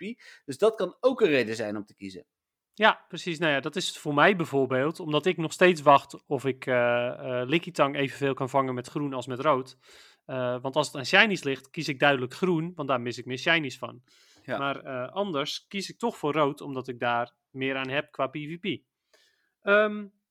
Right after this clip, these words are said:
Speaker 2: echter heb ik ook uitgezocht welke Pokémon nou handig zijn, ehm, voor P V P van elke kleur.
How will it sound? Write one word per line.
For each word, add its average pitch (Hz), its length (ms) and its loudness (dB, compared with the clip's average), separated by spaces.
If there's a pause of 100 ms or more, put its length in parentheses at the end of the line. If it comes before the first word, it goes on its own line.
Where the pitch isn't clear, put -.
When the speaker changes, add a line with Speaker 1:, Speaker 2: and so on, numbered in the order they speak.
(180)
Speaker 2:
echter 196 480 0
heb 175 120 0
ik 202 100 -2
ook 220 280 2
uitgezocht 175 640 -2
welke 151 380 0
Pokémon 139 540 -6
nou 123 300 -8
handig 165 380 -6
zijn, 123 480 -8
ehm, 120 420 -12 (200)
voor 139 220 -8
P - 60 -12
V 135 240 -4
P 156 360 -4
van 165 260 -2
elke 127 280 -8
kleur. 151 360 2